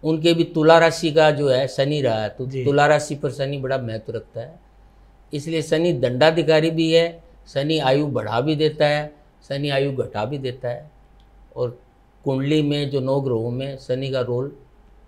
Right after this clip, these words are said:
Speaker 1: मानी जो है ना, कम महत्वपूर्ण नहीं है।
Speaker 2: वाह, बहुत अच्छी जानकारी आप दे
Speaker 1: हम्म।
Speaker 2: रहे हैं। हमारे दर्शक बहुत ही अच्छे से देख रहे हैं और कमेंट्स भी कर रहे हैं।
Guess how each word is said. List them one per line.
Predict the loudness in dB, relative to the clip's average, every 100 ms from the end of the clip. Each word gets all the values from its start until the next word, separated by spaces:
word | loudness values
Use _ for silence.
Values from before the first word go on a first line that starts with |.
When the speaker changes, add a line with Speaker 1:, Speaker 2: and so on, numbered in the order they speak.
| -20 -20 -12
Speaker 1:
मानी | -8 -6 -8
जो | -6 -8
है |
ना, | -8 -12 -14 -6
कम | -2 -2
महत्वपूर्ण | -2 -4 -6 -8 -8 -6
नहीं | -8 -8 -10
है। | -14 _ _ _ _ _ _ _ _ _ _ _ -20 _ -4
Speaker 2:
वाह, | 4 6 6 4
बहुत | 0 0 2
अच्छी | 0 0
जानकारी | 2 0 0 -2 0 -2
आप | -2
दे | -2
Speaker 1:
हम्म। | -2
Speaker 2:
रहे | -4 -4
हैं। | -8 -12 -20 -20 -6
हमारे | 2 4 4
दर्शक | 2 0 -2
बहुत | -2 -2 -2 -2
ही |
अच्छे | -4 -2 -2 0
से | -2
देख | -4 -6 -6
रहे | -6 -2
हैं |
और | -2 -2
कमेंट्स | -4 -2 -2 -4
भी | -6 -8
कर | -8
रहे | -8 -8 -8
हैं। | -8 -10 -14